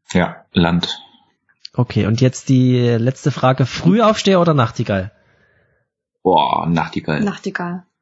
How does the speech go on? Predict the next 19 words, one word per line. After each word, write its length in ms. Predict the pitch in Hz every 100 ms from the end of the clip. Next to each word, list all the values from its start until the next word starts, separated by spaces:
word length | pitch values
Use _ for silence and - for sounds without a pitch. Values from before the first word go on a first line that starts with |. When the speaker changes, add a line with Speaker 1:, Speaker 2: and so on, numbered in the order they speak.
| -
Speaker 2:
Beide 280 | 92 92 92
Nachtigall. 500 | 92 - 113 82 - _ _ _
Okay, 360 | 147 - 220 339 _ -
Speaker 1:
Mhm. 180 | 202
Speaker 2:
super. 480 | - 220 117 - _ _ _ _ _ _ -
Dann 140 | 151
vielen 260 | - 208 226
Dank. 260 | 165 202 311 - _ _ _ -
Dann 160 | 147
habt 180 | 160 -
ihr 40 | 196
es 100 | 190
geschafft 520 | 185 180 294 - -
mit 160 | 180
f-, 320 | - 185 156 -
kurze 320 | 190 196 196
Frage, 360 | 156 151 196 202
kurze 300 | 196 196 160
Antwortrunde. 720 | 170 202 202 190 202 226